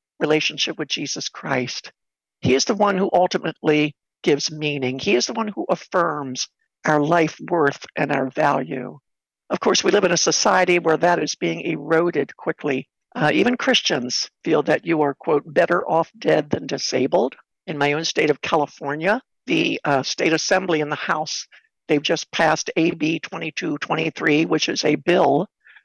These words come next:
that would permit parents to escape legal prosecution, criminal prosecution, if they allow the doctors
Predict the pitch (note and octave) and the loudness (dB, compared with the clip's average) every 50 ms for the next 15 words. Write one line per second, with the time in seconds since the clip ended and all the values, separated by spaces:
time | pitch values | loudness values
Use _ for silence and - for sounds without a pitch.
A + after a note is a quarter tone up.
0 | _ _ _ - - C#3+ C#3 D3+ D#3 - - - - E3+ E3+ D#3+ D#3 - _ - | _ _ _ -2 0 0 2 2 0 -2 -2 -8 -6 -2 2 0 0 0 _ -6
1 | - - G#3 A3 B3 A#3+ E3+ D3 D3 - - - - - _ - _ _ - - | -4 0 2 2 2 4 2 2 2 0 -2 -6 -6 -8 _ -20 _ _ -6 -4
2 | F#3+ E3 D#3+ - - D#3+ D3 - - - E3+ D#3 D3+ - _ _ B3+ G#3 F3 F#3+ | -2 -2 -2 -2 -4 -4 -4 -4 -4 0 0 0 0 -2 _ _ -12 -6 -4 -4
3 | - - E3 D3 C#3 C#3+ _ _ _ - - D3+ - - D3 - - G#3 - - | -4 -2 -2 -4 -4 -4 _ _ _ -8 -6 -6 -6 -10 -12 -10 -8 -6 -4 -4
4 | - - B2+ - - C#3+ - D3 D3 - - C#3 C#3 - - - - - C3 C3 | -6 -6 -8 -8 -8 -8 -6 -8 -10 -6 -6 -6 -6 -6 -10 -14 -16 -14 -8 -6
5 | - - - - F3+ _ _ _ _ _ _ _ _ _ _ - - - D3+ D3 | -6 -6 -6 -8 -14 _ _ _ _ _ _ _ _ _ _ -4 0 0 0 0
6 | _ - D3+ F3+ E3 D#3 D3 D3 D3 - - - - - C#3+ C#3 D3 D3+ D3+ D3 | _ -6 0 2 2 4 4 2 0 -2 -4 -6 -2 0 2 4 4 4 4 2
7 | C#3 C#3 C#3+ - E3 F3+ F#3+ - _ - D#3 C#3+ D3 D3+ - | 2 0 0 2 2 2 0 -2 _ -8 -8 -8 -8 -10 -12